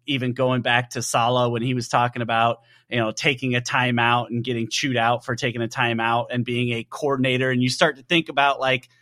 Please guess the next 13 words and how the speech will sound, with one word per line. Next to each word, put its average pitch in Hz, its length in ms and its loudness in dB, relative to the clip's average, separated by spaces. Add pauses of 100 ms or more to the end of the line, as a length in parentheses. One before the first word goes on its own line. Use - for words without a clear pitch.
(260)
okay, 214 420 4
like, 175 220 2
when 175 160 0
you're, 202 340 -2
you 165 140 2
know, 143 80 0
watching 151 420 0
this, 139 200 -6
you 143 180 -4
know, 127 60 -6
game 151 380 2
and 131 120 0
you're, 127 100 0